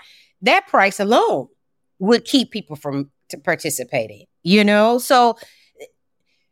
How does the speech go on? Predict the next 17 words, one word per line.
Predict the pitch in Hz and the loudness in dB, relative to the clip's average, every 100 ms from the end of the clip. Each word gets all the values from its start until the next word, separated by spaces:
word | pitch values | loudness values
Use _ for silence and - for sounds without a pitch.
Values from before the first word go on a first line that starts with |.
| _ _ - | _ _ -2
people | 359 359 349 | 0 2 0
have | 269 269 254 254 | 2 0 0 -4
to | 214 | -10
go | 185 190 185 | -2 0 0
deeper | 165 185 202 208 202 | -2 -10 -10 -8 -8
in | 165 160 | -6 -8
understanding | 170 175 165 156 - 175 160 151 147 | -6 -6 -8 -8 0 0 0 -4 -4
what | 160 156 | -2 -4
is | 139 | -6
going | 139 147 139 127 | -4 -2 -2 -6
on. | 127 104 110 170 | -8 -10 -12 -6
And | 185 | -2
I | 196 | -2
think, | 185 247 247 240 | -4 -10 -14 -14
again, | 196 156 180 165 160 156 | -12 -6 -4 -4 -4 0
that | 160 165 | 0 0
is, | 156 143 | -4 -8